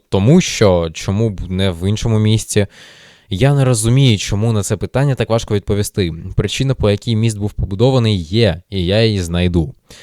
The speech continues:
Це хабар від місцевого бізнесу, змова з будівельною компанією, указ, який вимагає міст кожні п'ять миль,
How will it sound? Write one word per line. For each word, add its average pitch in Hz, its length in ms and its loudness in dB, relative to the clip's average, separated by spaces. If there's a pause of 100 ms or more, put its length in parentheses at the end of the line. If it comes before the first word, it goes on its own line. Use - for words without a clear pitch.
(160)
Це 123 180 0
хабар 110 400 0
від 107 140 -2
місцевого 107 500 -2
бізнесу, 92 640 -6
змова 95 440 0
з 101 60 -2
будівельною 107 500 0
компанією, 92 720 -4
указ, 107 440 -2
який 110 240 -6
вимагає 101 440 0
міст 98 420 -4
кожні 104 380 -2
п'ять 110 340 -4
миль, 101 360 0